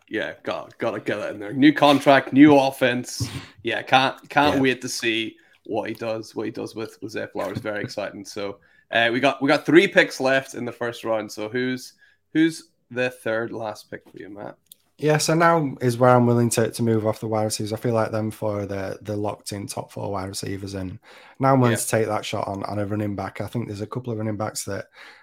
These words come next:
Speaker 2: that I still truly believe in. I know there's been a lot of talk that, that the, the landing spots or the draft capital has not been great for some of these running backs, but,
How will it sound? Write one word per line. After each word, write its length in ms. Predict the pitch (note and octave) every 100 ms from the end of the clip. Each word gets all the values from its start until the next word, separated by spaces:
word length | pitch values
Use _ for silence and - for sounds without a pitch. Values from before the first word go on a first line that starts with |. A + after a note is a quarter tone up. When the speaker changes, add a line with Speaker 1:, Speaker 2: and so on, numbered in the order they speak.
| _ -
Speaker 2:
that 140 | A2
I 40 |
still 400 | A2+ D3+ C#3 A#2+ -
truly 240 | D#3 C#3+
believe 400 | B2 A#2+ A#2+ A#2+
in. 80 | A#2
I 80 | A#2
know 160 | A#2 A2+
there's 160 | A2
been 200 | A2+ A2
a 80 | G#2+
lot 200 | G#2 G#2
of 100 | G2+
talk 320 | - G#2 G#2
that, 140 | G2 -
that 300 | G2 - G#2+
the, 320 | G2+ G2 G2+ - _ _ _ -
the 120 | G2+
landing 300 | G#2+ A2 A2
spots 340 | - G#2+ G#2
or 100 | G#2+
the 80 | G2+
draft 280 | - G#2 -
capital 240 | G#2 A#2
has 140 | G#2+ G2+
not 100 | -
been 120 | F#2+
great 240 | G2+ G#2
for 80 | -
some 140 | -
of 100 | G2
these 220 | F#2+ G2 G2+
running 220 | G2 F#2+
backs, 240 | F#2+ -
but, 260 | - G2+